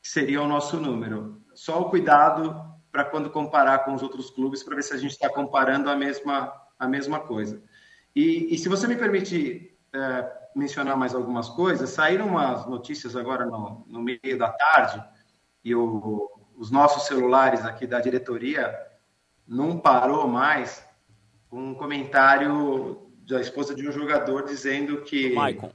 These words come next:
Speaker 1: acho que noventa e oito por cento dos jogadores estavam com salário atrasado ou alguma coisa assim.
Speaker 2: Exato, exatamente isso, a
Speaker 1: Então,
Speaker 2: esposa do
Speaker 1: se
Speaker 2: Maicon.
Speaker 1: puder, é, confirmar, mas acho que ela falou alguma coisa nesse sentido.
Speaker 2: Sim, exatamente.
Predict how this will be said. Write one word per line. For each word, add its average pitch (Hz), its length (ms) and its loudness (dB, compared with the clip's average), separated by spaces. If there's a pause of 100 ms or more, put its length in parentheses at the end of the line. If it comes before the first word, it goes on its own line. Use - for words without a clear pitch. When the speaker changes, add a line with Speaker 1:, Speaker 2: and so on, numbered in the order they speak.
(1300)
Speaker 1:
acho - 200 -6
que 135 80 -6
noventa 127 360 -2
e - 20 0
oito 127 240 -2
por - 160 -18
cento 123 320 -8
dos 107 140 -6
jogadores 117 480 -2
estavam 127 260 -4
com 127 140 -8
salário 120 360 2
atrasado 117 520 2
ou 110 80 -4
alguma 117 320 -4
coisa 113 220 -6
assim. 135 220 -8
Speaker 2:
Exato, 127 480 -2
exatamente 139 640 -6
isso, - 240 -6
a - 40 -6
Speaker 1:
Então, - 20 -6
Speaker 2:
esposa 143 340 2
do 135 100 -4
Speaker 1:
se 135 40 2
Speaker 2:
Maicon. 131 220 0
Speaker 1:
puder, 135 260 4
é, 120 480 0
confirmar, 135 640 4
mas 135 140 2
acho 139 180 -2
que - 60 -4
ela 139 140 2
falou 135 240 2
alguma 131 240 2
coisa 135 200 -2
nesse 131 220 -2
sentido. 131 280 -4
Speaker 2:
Sim, 156 300 0
exatamente. 151 800 0